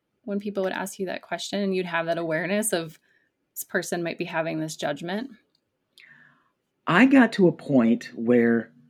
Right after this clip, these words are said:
Speaker 2: I would look forward to people asking me that question because I would say, "I'm a puppeteer," just because the reaction,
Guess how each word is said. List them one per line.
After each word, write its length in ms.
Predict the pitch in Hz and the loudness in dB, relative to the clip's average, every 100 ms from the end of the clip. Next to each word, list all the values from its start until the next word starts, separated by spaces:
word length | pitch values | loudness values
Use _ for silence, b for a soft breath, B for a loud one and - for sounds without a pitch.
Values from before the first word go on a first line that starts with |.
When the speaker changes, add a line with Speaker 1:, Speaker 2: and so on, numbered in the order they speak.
| _ _ _ _ _ _ _ _ _ _ _ _ _ - | _ _ _ _ _ _ _ _ _ _ _ _ _ -6
Speaker 2:
I 160 | 139 | 2
would 160 | 180 147 | 4 6
look 220 | 131 139 | 6 4
forward 480 | - 143 135 151 165 | 2 6 6 6 4
to 80 | 165 | 0
people 300 | 170 170 139 | 0 2 2
asking 300 | 135 143 160 | 2 0 2
me 80 | 151 | 2
that 160 | 120 | 2
question 300 | - 139 135 | 2 2 2
because 280 | 135 135 127 | 2 4 2
I 140 | - 123 | 2 4
would 140 | 135 | 4
say, 380 | - 131 117 - _ _ _ _ _ _ _ _ - | 6 6 6 2 _ _ _ _ _ _ _ _ 2
"I'm 240 | 127 151 | 4 4
a 60 | 143 | 2
puppeteer," 720 | - 131 120 - 113 82 - _ _ _ _ _ _ _ | 0 0 2 4 4 4 -4 _ _ _ _ _ _ _
just 440 | - - 156 185 185 | -4 2 6 4 4
because 640 | 127 - 107 101 104 - | 0 0 0 0 -2 -2
the 100 | 127 | 0
reaction, 880 | 123 123 139 190 120 - 95 95 | 6 6 8 6 4 0 -2 -2